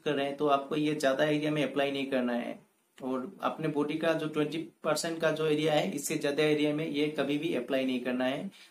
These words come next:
और साथ में अगर आप pregnant हैं तो आप ये इस compound का यूज़ मत कीजिए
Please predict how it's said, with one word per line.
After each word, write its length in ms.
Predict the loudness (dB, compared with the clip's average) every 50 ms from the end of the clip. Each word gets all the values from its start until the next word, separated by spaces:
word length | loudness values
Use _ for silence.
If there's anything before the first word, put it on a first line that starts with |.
| _ -8 -8
और 100 | -8 -4
साथ 300 | 2 2 2 2 2 0
में 100 | 0 0
अगर 260 | 2 4 4 4 4
आप 140 | 4 4 4
pregnant 440 | 2 2 2 2 2 0 0 0
हैं 200 | 0 0 0 0
तो 240 | 0 2 2 2 2
आप 280 | 4 4 2 2 2 -2 -8 -4
ये 280 | -2 0 0 0 -2 -4 -8
इस 140 | -8 -10
compound 460 | -4 -4 -4 -2 2 2 2 2 2 2
का 220 | 0 0 0 0 0
यूज़ 240 | 2 2 2 2 2
मत 200 | -2 -2 -2 0
कीजिए 420 | -2 -2 -2 0 -2 -2 -2 -2